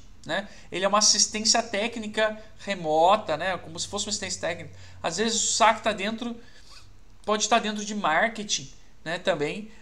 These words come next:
mas às vezes ele tá separado, né? É uma área tão importante, um core business da empresa, né? No Nubank, por exemplo,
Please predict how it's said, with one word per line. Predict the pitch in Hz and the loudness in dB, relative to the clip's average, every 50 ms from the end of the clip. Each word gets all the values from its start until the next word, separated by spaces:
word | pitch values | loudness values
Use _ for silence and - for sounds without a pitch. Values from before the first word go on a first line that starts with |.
| - - - | -10 -4 0
mas | 190 202 220 220 - - - - - - | 2 2 4 4 4 2 2 -2 -8 -4
às | - 233 233 202 | -2 0 0 0
vezes | 208 214 233 | 0 2 0
ele | 247 233 | 0 0
tá | 240 247 | 0 0
separado, | 240 - 285 277 339 339 320 240 220 220 220 214 156 | 2 0 4 8 8 8 8 8 8 6 6 4 2
né? | 151 185 208 202 | -2 -2 0 0
É | 175 | 2
uma | 175 185 180 | 4 4 6
área | 175 175 185 185 214 220 226 214 | 8 8 8 8 6 4 2 0
tão | 208 - - - 214 226 254 | -2 -4 -4 0 0 2 2
importante, | 247 254 254 233 233 - 190 208 214 208 - | 2 2 2 2 2 0 0 0 0 -2 -2
um | 165 151 | -4 -2
core | - 208 214 208 170 190 | 2 2 2 2 0 -4
business | 233 233 233 214 | -4 -4 -4 -4
da | 208 196 | -4 -6
empresa, | 175 - 160 151 180 202 180 170 165 | -6 -6 -2 -2 0 0 -2 -4 -6
né? | 165 185 208 - - - - - - - - - - - - - 165 | -6 -8 -10 -10 -14 -16 -18 -18 -16 -16 -16 -16 -16 -16 -16 -14 -12
No | 165 185 202 | -8 -4 -2
Nubank, | 233 240 214 180 180 208 226 233 - - | -2 0 2 2 2 2 2 -2 -2 0
por | - 214 202 | 0 2 2
exemplo, | 185 170 156 170 202 247 247 - 180 - - | 2 2 0 2 2 0 0 -2 -6 -8 -10